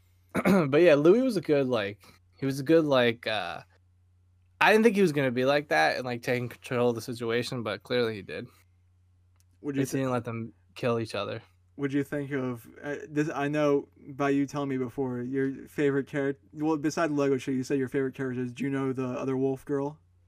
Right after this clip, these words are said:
Speaker 1: Oh, yeah, she's pretty cool. I like how she, she's just, like,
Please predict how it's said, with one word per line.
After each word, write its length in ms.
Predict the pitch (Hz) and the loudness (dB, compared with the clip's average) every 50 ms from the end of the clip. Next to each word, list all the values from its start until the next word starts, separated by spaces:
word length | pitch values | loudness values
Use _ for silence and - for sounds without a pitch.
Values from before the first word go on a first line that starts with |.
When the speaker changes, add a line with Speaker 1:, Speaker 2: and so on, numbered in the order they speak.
| _ _ _ _ _ _ _ _ _ _ _ _ _ _ _ _ _ _ _ _ _ _ _ _ _ _ _ _ _ _ - | _ _ _ _ _ _ _ _ _ _ _ _ _ _ _ _ _ _ _ _ _ _ _ _ _ _ _ _ _ _ 0
Speaker 1:
Oh, 60 | 135 | 0
yeah, 100 | 135 127 | 2 2
she's 180 | 123 117 - - | 0 -2 -6 -4
pretty 180 | - 131 120 107 | -4 -2 -2 -2
cool. 340 | - 104 101 98 104 104 - _ _ _ _ _ _ _ _ _ _ _ _ _ _ _ _ _ _ _ _ _ _ - | -6 -8 -8 -8 -8 -10 -14 _ _ _ _ _ _ _ _ _ _ _ _ _ _ _ _ _ _ _ _ _ _ -2
I 80 | - 135 | 0 2
like 220 | 147 160 160 151 | 6 6 6 6
how 180 | 151 165 147 143 | 6 6 4 4
she, 360 | - - - 139 135 131 131 _ _ _ _ _ _ _ _ _ _ _ _ _ _ - | 4 2 0 0 0 0 -4 _ _ _ _ _ _ _ _ _ _ _ _ _ _ -16
she's 400 | - - 135 131 123 123 - - | -8 -6 -6 -6 -6 -10 -8 -6
just, 260 | 131 120 117 - - | -6 -6 -6 -6 -6
like, 280 | 123 113 113 113 110 | -4 -4 -4 -4 -8